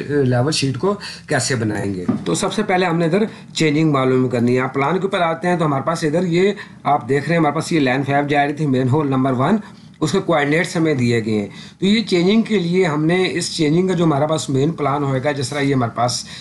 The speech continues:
plan है, हम, अ, ये पूरा development का प्रोजेक्ट है, तो इसके अंदर जो भी इसकी लाइन जा रही होंगी, उसका स्टार्ट और एंड आपको दिया गया होगा। तो आप AutoCAD के ऊपर आते हैं इधर, तो आप ये देख सकते हैं कि हमारे पास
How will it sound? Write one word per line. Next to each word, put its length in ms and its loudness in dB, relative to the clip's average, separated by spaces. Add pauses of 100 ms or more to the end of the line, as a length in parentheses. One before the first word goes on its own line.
(200)
plan 280 0
है, 260 0
हम, 120 -2
अ, 480 0
ये 180 2
पूरा 580 0
development 400 0
का 100 -4
प्रोजेक्ट 460 -2
है, 60 -2
तो 100 -4
इसके 280 -4
अंदर 180 0
जो 240 0
भी 120 -6
इसकी 340 -4
लाइन 260 2
जा 140 0
रही 120 0
होंगी, 180 0
उसका 220 -4
स्टार्ट 360 0 (400)
और 120 2
एंड 280 0
आपको 520 0 (260)
दिया 220 2
गया 180 0
होगा। 240 0
तो 80 0
आप 420 0
AutoCAD 300 -2
के 80 -2
ऊपर 140 -4
आते 220 -2
हैं 80 0
इधर, 120 0
तो 100 -4
आप 180 0
ये 80 -6
देख 200 0
सकते 260 -8
हैं 100 0
कि 80 -2
हमारे 180 0
पास 220 -2